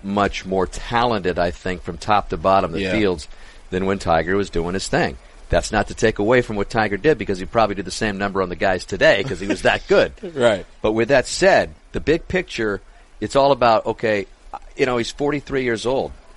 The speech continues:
Speaker 1: and I, I don't, I don't think it would be shocking, and I don't expect it to happen, but I do not think it would be shocking if he didn't win another major and if he didn't win another golf tournament. I know that sounds nuts, and I'm not gonna bet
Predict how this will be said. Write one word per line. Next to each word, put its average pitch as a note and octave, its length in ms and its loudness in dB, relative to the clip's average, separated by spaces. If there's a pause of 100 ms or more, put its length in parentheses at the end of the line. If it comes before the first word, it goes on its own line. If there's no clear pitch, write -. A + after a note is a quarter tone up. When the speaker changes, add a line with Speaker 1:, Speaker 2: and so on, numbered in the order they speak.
(160)
Speaker 1:
and G2+ 140 -2
I, G2+ 120 0
I A2 120 4
don't, C3+ 220 -2
I B2 60 -2
don't C3 160 -2
think - 500 -2 (100)
it A#2 160 0
would A2+ 140 -4
be A2+ 120 -4
shocking, - 680 0 (240)
and F2+ 160 -2
I G2 40 2
don't F#2+ 180 -2
expect - 520 -2
it B2+ 100 -10
to F#2+ 100 -8
happen, D#2 360 -4
but F#2+ 140 -2
I F#2+ 60 -2
do G2+ 120 -2
not A2+ 200 0
think G#2+ 180 -4
it G#2 60 -2
would G2 80 -4
be F#2 80 -8
shocking G#2 640 0 (560)
if F2 120 -2
he F2 100 -4
didn't F2 240 0
win G2+ 120 2
another G#2 260 2
major G#2+ 520 0 (520)
and B2+ 160 2
if G2+ 120 0
he G#2 80 -2
didn't G2+ 260 2
win G#2+ 120 0
another G#2+ 220 0
golf G#2 280 2
tournament. D#2+ 360 -6
I F2+ 40 -2
know G2 80 2
that G2+ 100 0
sounds G2+ 640 0
nuts, F#2 400 -2
and F#2+ 80 -4
I'm G2 100 -2
not G#2 180 0
gonna F2 120 0
bet G#2 340 2